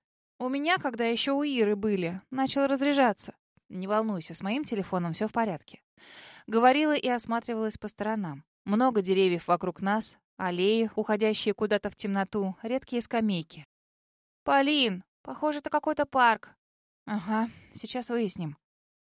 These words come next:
"Только почему он не освещен?" Достала телефон и принялась определять наше местоположение. "Ну вот, это действительно парк. Отсюда мы прибежали, вот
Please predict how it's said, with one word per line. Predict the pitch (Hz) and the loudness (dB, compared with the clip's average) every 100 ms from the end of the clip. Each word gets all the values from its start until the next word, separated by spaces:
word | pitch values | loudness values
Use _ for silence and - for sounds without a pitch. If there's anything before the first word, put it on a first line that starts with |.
| _ _ | _ _
"Только | 294 285 294 | -6 -4 -2
почему | 302 - 311 359 | -2 0 2 4
он | 294 | 4
не | 247 | 2
освещен?" | 240 269 294 285 349 302 190 175 _ _ _ - | 0 -2 -4 -4 -2 -2 -2 -6 _ _ _ -6
Достала | 185 196 - 285 269 | -2 0 2 4 2
телефон | - 240 - 302 277 | 2 -2 0 0 0
и | |
принялась | 233 214 214 233 240 | -2 -2 0 0 0
определять | 214 220 196 220 226 | -2 -4 -2 0 0
наше | 208 196 208 | -2 -4 -2
местоположение. | 196 185 190 190 196 202 180 151 131 - - - - - - - | -4 -4 -8 -4 -4 -4 -6 -8 -12 -18 -20 -20 -20 -20 -14 -2
"Ну | 330 | 2
вот, | 339 320 - - 269 | 4 4 0 -10 -4
это | 302 359 | -2 -2
действительно | 277 277 - 226 226 269 294 254 | -2 -4 -2 0 0 0 0 0
парк. | - 170 175 - - _ | 2 0 -2 -12 -20 _
Отсюда | - 170 262 262 226 | -12 -8 -4 0 0
мы | 196 | 0
прибежали, | 185 175 170 165 185 226 226 196 | 0 0 0 2 2 2 0 -2
вот | 208 262 | 0 0